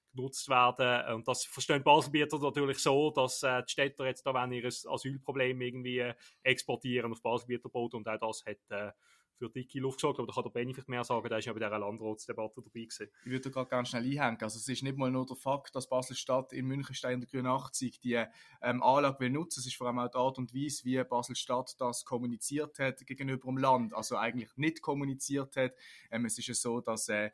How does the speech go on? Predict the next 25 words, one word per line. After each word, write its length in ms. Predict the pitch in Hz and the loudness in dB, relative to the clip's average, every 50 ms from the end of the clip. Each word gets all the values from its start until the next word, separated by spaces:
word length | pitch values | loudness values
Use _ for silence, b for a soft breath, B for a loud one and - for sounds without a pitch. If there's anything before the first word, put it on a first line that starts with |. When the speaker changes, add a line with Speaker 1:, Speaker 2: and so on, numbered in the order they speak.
| b b b b b - | b b b b b -8
Speaker 2:
der, 140 | 117 110 | -6 -2
äh, 160 | 110 107 107 107 | 0 0 0 -2
zuständige 380 | - 117 107 - 117 110 110 | -4 -6 -6 -6 -6 -8 -8
Regierungsrat, 400 | 104 - 117 110 104 - 110 101 | -8 -8 -8 -10 -8 -10 -14 -16
der 60 | - - | -16 -14
Kasper 280 | - 113 - - - | -12 -12 -12 -12 -12
Sutter, 460 | - - - 131 127 _ - 123 113 b b b b b b | -12 -12 -10 -10 -12 _ -8 -8 -8 b b b b b b
ähm, 340 | - 113 110 110 107 104 98 | -2 -2 0 0 0 -2 -4
ein 200 | - - _ _ | -8 -16 _ _
paar 200 | - 113 113 117 | 0 2 2 2
Tage 220 | 117 110 107 110 - | 2 0 -2 -2 -2
vorher 320 | - 117 117 120 120 117 | -6 -6 -4 -4 -4 -6
durch 320 | 113 117 110 110 107 104 - | -6 -6 -6 -6 -6 -8 -8
die 220 | 113 110 107 107 | -8 -6 -6 -6
Baselbieter 500 | 104 - 110 117 - - - 120 - 120 | -6 -4 -6 -6 -6 -6 -10 -10 -6 -6
Regierung 320 | 120 - 143 151 156 156 | -6 -4 -2 0 0 0
über 180 | 143 143 143 139 | 0 -2 -4 -2
den 120 | 135 131 | -2 -2
Entscheid, 420 | 131 123 - 143 131 135 139 139 135 | -2 -2 -2 0 2 2 2 0 -2
in 80 | 131 | -4
einem 120 | 123 127 123 | -4 -2 -2
sehr 280 | - - 143 135 - | 0 2 2 4 4
allgemeinen 560 | - 143 160 156 147 156 147 143 143 147 143 135 | 4 4 4 4 2 4 4 4 4 4 2 -2
Schreiben, 420 | - - 147 143 147 139 135 131 | -2 -2 -2 -2 -2 -2 -4 -4
wie, 240 | 131 135 131 131 | -2 0 0 0